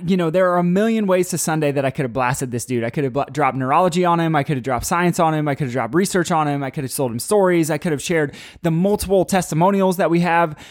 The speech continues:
uh, inside of our office of all these people who are getting amazing results. But instead of doing that, I decided to just ignore it. And I ignored it for a couple of reasons. Is one is that the guy doesn't even my t-, deserve my time, energy, attention.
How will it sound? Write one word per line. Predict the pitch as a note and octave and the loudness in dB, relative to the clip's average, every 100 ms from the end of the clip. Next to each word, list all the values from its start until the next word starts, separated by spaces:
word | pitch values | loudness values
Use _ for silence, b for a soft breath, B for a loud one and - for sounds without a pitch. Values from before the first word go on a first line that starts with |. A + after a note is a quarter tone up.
| B | B
uh, | - D#3 - | -2 0 2
inside | F#3+ F#3 E3+ | 0 0 0
of | D3 | 0
our | - | 2
office | E3+ F3+ F3 | 0 0 -4
of | D3 | -2
all | E3 | 0
these | F#3 E3+ | -2 -4
people | F#3 D#3 | -4 -2
who | D#3 | -2
are | |
getting | D3 C#3+ | -2 -2
amazing | C#3 C#3 C3+ | 0 -2 -2
results. | B2+ C3+ A#3 F#3+ - B B B | -2 0 2 2 -4 B B B
But | D#3+ G#3 | -2 0
instead | G3 C4 | 0 0
of | B3+ | 0
doing | E3 F#3+ E3+ | 0 0 0
that, | C3+ B2 - b b | 0 -4 -6 b b
I | D#3 | 0
decided | E3+ F#3 F#3 F#3+ F3+ D#3+ | 0 2 2 2 0 -2
to | D#3+ | -2
just | C#3 - | -2 -2
ignore | B2+ B2+ B2 G#2 | -4 -4 -4 -6
it. | - B B | -12 B B
And | E3+ | 0
I | F3+ | 2
ignored | G3 C#4 | 4 4
it | B3 | 2
for | F#3+ | 0
a | D3+ | 0
couple | E3 D3 | -2 -2
of | C3+ | -2
reasons. | C3+ A#2+ A#2 | -2 -4 -6
Is | A#2+ | -4
one | D#3 A#3+ G3+ | 0 2 2
is | E3 D3+ | 0 0
that | D3+ C#3 | 0 0
the | |
guy | D#3 F#3 | 0 0
doesn't | G3 E3+ | 0 0
even | D#3+ D#3 | 0 0
my | C3+ | -2
t-, | - - D3 C3+ | -4 -6 -6 -4
deserve | C3+ C#3 D#3 D3+ | -2 0 0 0
my | C3+ | -2
time, | - D3+ C#3+ B2+ | -2 0 0 0
energy, | C#3+ C#3 C3+ | -2 -2 -4
attention. | A#2+ C3 B2+ D#3+ | -4 -6 -4 -4